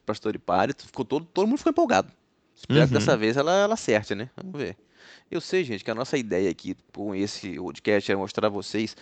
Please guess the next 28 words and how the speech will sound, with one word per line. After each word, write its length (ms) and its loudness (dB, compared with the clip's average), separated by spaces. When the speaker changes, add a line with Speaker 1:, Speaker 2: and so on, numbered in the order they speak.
Speaker 1:
um 80 -8
pouco 180 -4
da 80 2
história 420 0
do, 220 -4
do, 220 -12
do 80 -20
que 100 -6
aconteceu. 640 -4
Entendeu? 280 0
Pra 120 0
vocês 720 0
também, 680 -4
vocês 360 -6
também 200 -6
que 300 -12
têm 540 -2
nariz 400 2
virado 380 2
como 160 -6
a 60 -4
Nintendo 360 -4
é 60 -2
hoje, 400 -4
vocês 200 -2
não 100 -2
concordam 540 -2
que 160 -6